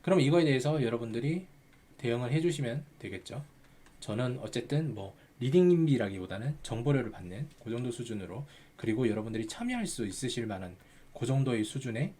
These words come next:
가격으로 대응을 하려고 합니다. 어쨌든 이거는 지금 진행하는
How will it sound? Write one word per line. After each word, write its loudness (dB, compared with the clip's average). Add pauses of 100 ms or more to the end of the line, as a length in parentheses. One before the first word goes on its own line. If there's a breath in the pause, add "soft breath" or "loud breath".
(180)
가격으로 -6 (320)
대응을 -6
하려고 -4
합니다. -10 (480 loud breath)
어쨌든 2
이거는 4
지금 0
진행하는 0